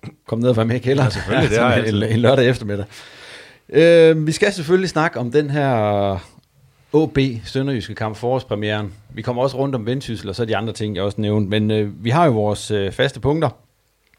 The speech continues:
Speaker 1: som vi skal igennem. Og det er, hvad, hvad vi synes, øh, var bedst og værst allerførst. Og, øh, Kasper, skal du starte med, skal vi tage de bedste først? Hvad synes du, du var bedst over på, på Aalborg Portland Park her i,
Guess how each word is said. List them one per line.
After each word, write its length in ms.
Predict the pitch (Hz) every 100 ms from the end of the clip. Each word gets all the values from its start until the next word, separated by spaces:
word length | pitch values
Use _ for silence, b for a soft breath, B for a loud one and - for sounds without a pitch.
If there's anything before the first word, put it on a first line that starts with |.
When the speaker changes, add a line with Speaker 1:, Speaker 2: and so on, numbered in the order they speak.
| _ - -
Speaker 1:
som 200 | 117 107
vi 60 |
skal 160 | 98 107
igennem. 300 | 127 156 107 B B B B
Og 120 | - 120
det 100 | 139
er, 120 | 131
hvad, 600 | 110 104 101 95 95 95 - _ _ _ _ _
hvad 160 | 113
vi 60 | 110
synes, 340 | 123 131 -
øh, 240 | 107 95 92
var 60 |
bedst 380 | 98 143 - - -
og 100 | 104
værst 300 | 117 - -
allerførst. 520 | 107 98 104 - -
Og, 360 | 104 98 98
øh, 140 | 95 98
Kasper, 300 | 117 120 117
skal 160 | -
du 60 | 139
starte 360 | 147 147 151 120
med, 260 | 113 110
skal 100 | 101
vi 60 | 127
tage 100 | 156
de 60 |
bedste 280 | 147 147 147
først? 380 | 95 104 - - _ _ _ _ _
Hvad 120 | 143
synes 140 | 156
du, 80 | 151
du 100 | 117
var 100 | 107
bedst 380 | 98 123 - - _
over 180 | 101 101
på, 400 | 104 95 90 - -
på 100 | -
Aalborg 220 | 104 104 95
Portland 300 | 107 107 90
Park 240 | 98 107
her 120 | 107 92
i, 200 | 90